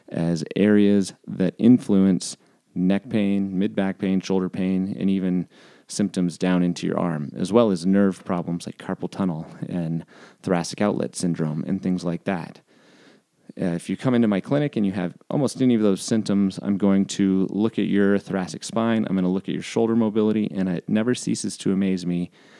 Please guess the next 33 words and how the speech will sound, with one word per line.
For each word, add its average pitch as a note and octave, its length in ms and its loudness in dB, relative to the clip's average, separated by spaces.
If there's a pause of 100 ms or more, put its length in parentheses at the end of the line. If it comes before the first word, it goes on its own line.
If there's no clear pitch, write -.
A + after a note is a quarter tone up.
(360)
how G2 540 2 (200)
pain G#2+ 300 0
can F#2 200 0 (100)
decrease A2+ 800 0
in F#2+ 120 2
a F2+ 60 4
remote F#2+ 420 4
area D3+ 580 0
if - 200 -4
you G2 80 0
make G2 320 0
those, G#2 680 4 (920)
uh, F2+ 220 -6 (160)
if - 140 -6
you G2 60 4
make G2+ 160 2
improvements F#2+ 720 2
in G2+ 240 2
those F2 260 2
areas. D2+ 520 0 (1500)
Number A#2+ 260 8
two, A2 540 4 (400)
in A#2 100 8
order D#3 220 6
to B2 140 2
hang A#2 200 2
from A#2+ 180 4
your G2 140 6
arms, B2+ 480 2 (140)
you G2+ 140 6
need A#2 200 6
to A2 100 2
have G2+ 320 0